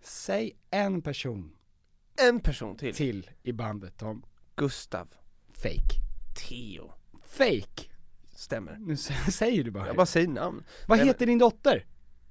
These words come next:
Speaker 1: Du vet inte, men du har fått höra att hon har det bra i alla fall.
Speaker 2: Ja.
Speaker 1: <laughs> Ja, okej.
Speaker 2: Jag tror att hon har ett coolt namn.
Speaker 1: <laughs>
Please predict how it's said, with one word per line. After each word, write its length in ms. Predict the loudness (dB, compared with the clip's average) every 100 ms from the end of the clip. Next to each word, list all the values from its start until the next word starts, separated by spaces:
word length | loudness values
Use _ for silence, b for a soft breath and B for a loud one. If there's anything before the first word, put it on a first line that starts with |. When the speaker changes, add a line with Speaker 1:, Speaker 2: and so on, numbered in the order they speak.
| -20 -20 -20 _ _ -20 _ -20 -20 -4
Speaker 1:
Du 120 | 2
vet 240 | 6 4 2
inte, 160 | -2
men 100 | 0 2
du 60 |
har 60 | 2
fått 140 | 0
höra 260 | 2 4 4
att 80 | -2
hon 100 | -2
har 80 |
det 60 | 0
bra 180 | 0 -2
i 20 |
alla 120 | -4
fall. 180 | -8 -2
Speaker 2:
Ja. 240 | 4 4 4 2 6
Speaker 1:
<laughs> 180 | 6
Ja, 260 | 6 -2 -4
okej. 200 | -10 -16 -8
Speaker 2:
Jag 120 | -8
tror 260 | -2 2 2
att 80 | 2
hon 140 | 0
har 220 | 2 0
ett 80 | 0
coolt 300 | -4 -8 -6
namn. 240 | -6 -6 -10
Speaker 1:
<laughs> 720 | 2 6 6 6 6 8 6